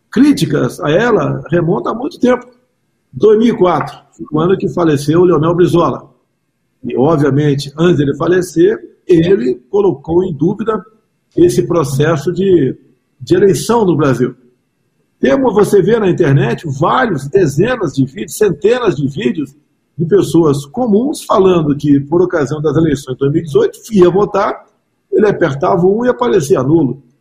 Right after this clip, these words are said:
Ele apertava o dezessete e aparecia a foto, é, do Haddad. E realmente muita coisa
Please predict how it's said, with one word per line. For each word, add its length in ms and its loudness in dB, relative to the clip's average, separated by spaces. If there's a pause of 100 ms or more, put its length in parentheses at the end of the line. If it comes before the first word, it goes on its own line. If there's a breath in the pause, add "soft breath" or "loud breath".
(520)
Ele 200 4
apertava 1040 -2 (160)
o 80 2
dezessete 880 -2
e 80 -2
aparecia 640 0
a 20 -4
foto, 480 -2 (600)
é, 220 0
do 120 2
Haddad. 500 0 (1120)
E 360 4 (160)
realmente 540 0
muita 420 0
coisa 480 2